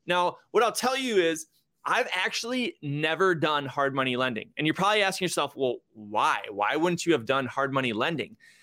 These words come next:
And the reason I haven't done hard money lending is because when I first started investing in real estate, I was investing with a couple different people, a couple different partners. And what we would do is we would do cash. But the thing is, we were buying, like,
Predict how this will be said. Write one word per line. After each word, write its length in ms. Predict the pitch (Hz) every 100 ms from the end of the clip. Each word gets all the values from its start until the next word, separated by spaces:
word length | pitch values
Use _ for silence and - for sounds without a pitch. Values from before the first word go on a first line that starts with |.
| - _ -
And 360 | 170 180 175 -
the 100 | 160
reason 240 | 247 294
I 100 | 269
haven't 240 | 196 190
done 120 | 175 165
hard 180 | 160
money 160 | 156 147
lending 260 | 139 143 151
is 160 | 160
because 360 | 143 156 175 156
when 100 | 156
I 120 | 190
first 240 | 226 226 -
started 260 | 180 170
investing 380 | 139 139 - 135
in 80 | 123
real 120 | 123
estate, 280 | 120 120 117 123
I 120 | 151
was 160 | 180
investing 340 | 175 147 143 147
with 100 | 131
a 40 |
couple 220 | - 135
different 280 | 139 123 113
people, 400 | - 127 120 160
a 140 | 165 -
couple 200 | 139 143
different 260 | 131 110
partners. 640 | - 117 120 175 202 - - _ - - -
And 360 | 165 170 170
what 160 | 160 170
we 120 | 185
would 140 | 233 156
do 160 | 160
is 140 | 151 127
we 120 | 196
would 140 | 185
do 140 | 147 143
cash. 480 | - 175 95 - -
But 220 | 185 185 _ -
the 60 | 170
thing 280 | - 262 226
is, 220 | 240 160
we 100 | 196
were 120 | 202
buying, 360 | 143 147 170 156
like, 200 | 127